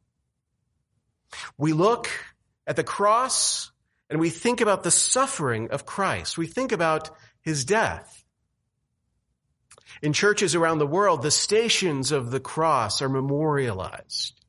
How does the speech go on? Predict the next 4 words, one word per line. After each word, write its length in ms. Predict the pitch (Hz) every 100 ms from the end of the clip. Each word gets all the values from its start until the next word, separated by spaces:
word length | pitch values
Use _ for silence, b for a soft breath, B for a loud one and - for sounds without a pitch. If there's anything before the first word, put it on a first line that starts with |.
| _ _ _ _ _ _ _ _ _ _
so 220 | - 165
that 180 | 151 151
no 600 | 170 185 190 190 185 - b b b b _ _ _ _ _
episode 800 | 170 185 160 - 120 76 - -